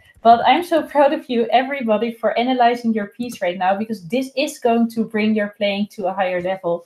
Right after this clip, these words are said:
that you are doing this right now. So now I am going to send you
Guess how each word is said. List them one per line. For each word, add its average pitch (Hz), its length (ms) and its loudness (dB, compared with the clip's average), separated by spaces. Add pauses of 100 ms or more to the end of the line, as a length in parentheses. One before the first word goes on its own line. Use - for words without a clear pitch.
(360)
that 196 240 0
you 208 120 -2
are 196 100 0
doing 196 280 -6
this 170 240 -8
right 160 200 -8
now. 160 280 -8 (420)
So 208 200 0
now 262 320 6
I 247 420 -2
am 302 260 0
going 214 340 -2
to 220 120 -10
send 302 460 -4
you 214 420 -4